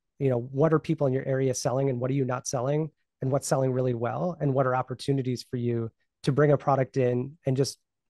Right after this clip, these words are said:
make more dollars by selling more product that consumers in that area want. So I think that's a huge one. They have a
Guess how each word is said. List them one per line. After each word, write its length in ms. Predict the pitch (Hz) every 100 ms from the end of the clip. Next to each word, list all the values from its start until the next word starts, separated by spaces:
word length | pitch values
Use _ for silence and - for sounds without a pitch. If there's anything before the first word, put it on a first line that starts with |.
| _ -
make 340 | 127 143 156
more 220 | 131 143
dollars 380 | 135 127 156 135
by 160 | - 123
selling 540 | - 135 131 131 135 -
more 160 | 135 131
product 380 | - 135 143 -
that 140 | 135 - -
consumers 420 | 139 - 139 131
in 60 |
that 140 | 135 -
area 260 | 127 127
want. 440 | 110 113 135 139 - - _ _ _ _ _
So 240 | - 139 117
I 80 | 131
think 160 | 156 139
that's 220 | 131 135
a 40 |
huge 220 | 120 123
one. 180 | 117 120
They 100 | 135
have 120 | 151
a 100 | 131